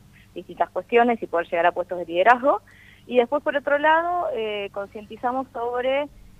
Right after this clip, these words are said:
la perspectiva de género, fomentamos la perspectiva de género, eh, bueno, también con distintas actividades, charlas, tenemos un blog donde,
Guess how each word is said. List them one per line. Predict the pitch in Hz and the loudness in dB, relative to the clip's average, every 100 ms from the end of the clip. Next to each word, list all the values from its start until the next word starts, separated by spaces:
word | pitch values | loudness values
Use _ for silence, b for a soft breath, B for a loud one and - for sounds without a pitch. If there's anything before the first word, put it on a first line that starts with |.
| - | -8
la | 185 180 180 175 | 2 4 4 2
perspectiva | - 190 196 - 202 185 | -2 -12 -14 -8 -2 -2
de | 190 | -4
género, | - 254 269 294 311 294 | -6 -4 0 0 0 -2
fomentamos | 175 175 180 220 190 | -12 -12 0 0 0
la | 185 | -8
perspectiva | 160 - 180 202 185 | -18 -18 -14 -6 -6
de | 185 | -6
género, | 208 208 220 302 - b b b b - | -6 -4 -4 -6 -10 b b b b -4
eh, | 185 185 180 175 170 160 160 - - - | 2 4 4 2 -6 -14 -16 -18 -20 0
bueno, | 240 185 | 2 4
también | 196 208 196 | 4 4 4
con | 175 185 | -2 -4
distintas | 190 214 208 202 | -4 -8 -8 -8
actividades, | 180 - 180 190 226 220 208 | -10 -14 -2 6 8 8 2
charlas, | - 196 202 196 | 2 2 4 -2
tenemos | - 175 180 - | -2 -10 -10 -12
un | 185 | -8
blog | 180 190 190 190 | -2 0 0 0
donde, | 190 185 180 180 175 170 165 165 170 | -2 -2 -8 -12 -10 -12 -14 -14 -14